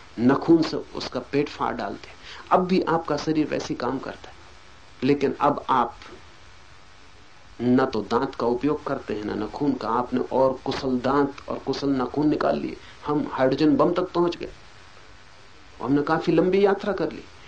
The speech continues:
लेकिन हमारे जहर में जो हमारे भीतर पैदा रहा, उसको हाइड्रोजन बम तो पी नहीं सकता, वो आपके शरीर में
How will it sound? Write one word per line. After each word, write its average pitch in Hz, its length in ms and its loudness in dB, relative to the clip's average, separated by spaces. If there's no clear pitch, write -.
लेकिन 262 440 8
हमारे 240 460 10
जहर 202 380 8
में 233 180 10
जो 185 140 8
हमारे 185 280 8
भीतर 180 300 6
पैदा 160 380 6
रहा, 160 120 8
उसको 170 300 2
हाइड्रोजन 156 460 4
बम 165 180 4
तो 170 100 0
पी 175 200 -2
नहीं 185 140 6
सकता, 151 320 -2
वो 135 120 2
आपके 139 280 0
शरीर 143 300 0
में 127 200 -2